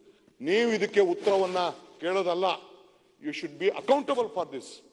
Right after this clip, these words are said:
ಯಾವುದೇ ಸರ್ಕಾರ ಅಂದ್ರೆ ತಂದೆ ಆದಂತ ಒಂದು ಜವಾಬ್ದಾರಿ ಇರ್ತಿ-, ಇರ್ತದೆ. ಜೆ ಸಿ ಬಿ ಬಳಸಿ ಕರೋನಾದಿಂದ ಮೃತಪಟ್ಟ ಆ ವೈದ್ಯರನ್ನ ಅಂತ ಸಂಸ್ಕಾರ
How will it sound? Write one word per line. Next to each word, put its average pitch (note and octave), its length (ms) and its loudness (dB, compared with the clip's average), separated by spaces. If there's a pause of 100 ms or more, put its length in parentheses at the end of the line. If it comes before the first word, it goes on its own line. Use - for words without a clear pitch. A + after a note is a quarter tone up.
(360)
ಯಾವುದೇ F#3 340 2
ಸರ್ಕಾರ F#3 500 0
ಅಂದ್ರೆ F#3 380 2 (360)
ತಂದೆ A3 280 2
ಆದಂತ G#3+ 340 0
ಒಂದು G3 260 2
ಜವಾಬ್ದಾರಿ F#3+ 420 2
ಇರ್ತಿ-, F3+ 200 -4
ಇರ್ತದೆ. D#3 580 -6 (320)
ಜೆ A3 220 4
ಸಿ A3+ 240 -2
ಬಿ G3 160 -2
ಬಳಸಿ A#3 480 2
ಕರೋನಾದಿಂದ A3 600 2
ಮೃತಪಟ್ಟ A#3 580 2 (460)
ಆ F3 100 2
ವೈದ್ಯರನ್ನ B3 760 2
ಅಂತ G3 380 -2
ಸಂಸ್ಕಾರ F3+ 680 -6